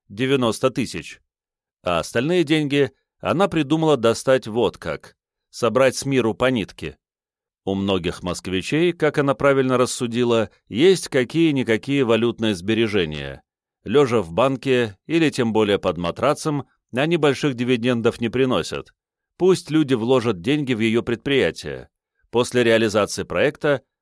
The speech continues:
они вернут свои вклады почти удвоенными. Арифметика получалась нехитрая и очень приятная. Занять у банка и у частных лиц триста тысяч, выстроить на эти деньги дом – продать за миллион, вернуть банку и частным лицам полмиллиона,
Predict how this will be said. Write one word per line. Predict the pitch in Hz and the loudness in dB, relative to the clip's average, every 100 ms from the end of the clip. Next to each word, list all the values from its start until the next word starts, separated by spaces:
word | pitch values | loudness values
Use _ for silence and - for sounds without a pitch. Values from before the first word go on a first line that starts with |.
| _ | _
они | 87 123 180 | -4 -2 0
вернут | 143 110 127 - | 0 2 -2 -4
свои | - 98 87 | -4 -2 -4
вклады | - 110 143 | -2 0 0
почти | 143 90 - - | -2 -4 -8 -6
удвоенными. | 117 123 87 80 78 78 80 78 - _ _ _ | -4 -4 -4 -4 -6 -8 -10 -12 -16 _ _ _
Арифметика | 80 82 - 90 87 - 82 | -4 -4 -4 -6 -6 -8 -8
получалась | 82 82 80 82 76 71 | -6 -6 -4 -6 -6 -8
нехитрая | 78 76 139 143 147 143 | -10 -6 -6 -2 -2 -2
и | 147 85 | -4 -6
очень | 82 80 92 85 | -6 -6 -8 -4
приятная. | 113 104 73 73 71 65 - _ _ | 0 0 -2 -8 -12 -12 -16 _ _
Занять | 85 117 120 107 - | -4 -2 0 -2 -2
у | 107 | -6
банка | 90 131 135 127 | -2 -2 -2 -6
и | 107 | -4
у | 104 | -4
частных | 101 107 98 95 82 | -2 -2 -2 -6 -10
лиц | 95 101 - - | -6 -6 -6 -6
триста | 107 101 - 80 | -4 -4 -6 -10
тысяч, | 85 87 143 143 - _ _ | -8 -8 -8 -10 -20 _ _
выстроить | 95 165 - 135 123 - | -2 0 2 2 2 0
на | 113 | -2
эти | 107 101 | -2 -4
деньги | 95 95 85 | -4 -4 -6
дом – | 76 82 117 123 _ _ - | -4 -2 -2 -6 _ _ -2
продать | 120 131 123 | 0 2 2
за | 90 101 | 0 -2
миллион, | 90 87 120 147 143 _ _ | -2 0 0 0 -6 _ _
вернуть | 113 160 156 139 | -2 0 0 -2
банку | 85 107 131 - 104 | -2 -2 -2 -4 -4
и | |
частным | - 101 - 92 | -2 -4 -4 -6
лицам | 95 95 95 82 | -6 -6 -8 -8
полмиллиона, | - 85 80 87 120 160 156 143 | -2 -2 -2 -4 -2 -2 -4 -8